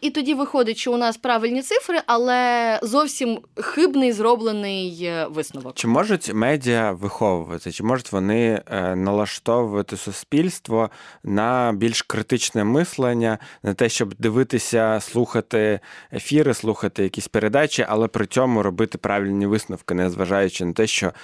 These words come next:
Speaker 2: ну, з-, звісно, всюди маніпулюють, і це, е, не український феномен, у всьому світі таке відбувається, але все ж таки, от чи можуть медіа якось, е, ну, на це, е,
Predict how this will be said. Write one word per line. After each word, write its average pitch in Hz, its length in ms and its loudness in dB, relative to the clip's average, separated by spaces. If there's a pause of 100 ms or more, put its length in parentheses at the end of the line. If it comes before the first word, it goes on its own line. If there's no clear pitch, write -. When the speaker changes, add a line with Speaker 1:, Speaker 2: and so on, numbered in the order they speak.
(220)
Speaker 2:
ну, 90 360 0
з-, - 100 -12
звісно, 104 600 0
всюди 110 520 2
маніпулюють, 104 720 2 (280)
і 92 140 -6
це, 110 220 0 (480)
е, 95 120 0
не 104 260 2
український 104 560 0
феномен, 113 600 2 (220)
у - 60 -12
всьому 104 300 2
світі 104 420 -2
таке 90 260 -2
відбувається, 101 800 -2 (240)
але 95 160 0
все - 180 0
ж - 100 -6
таки, - 180 -4
от 92 140 -2
чи 95 100 0
можуть 120 320 0
медіа 107 400 2
якось, 95 540 -2
е, - 80 -12 (140)
ну, 92 320 -6
на 90 140 -2
це, 104 280 0 (360)
е, 90 340 -4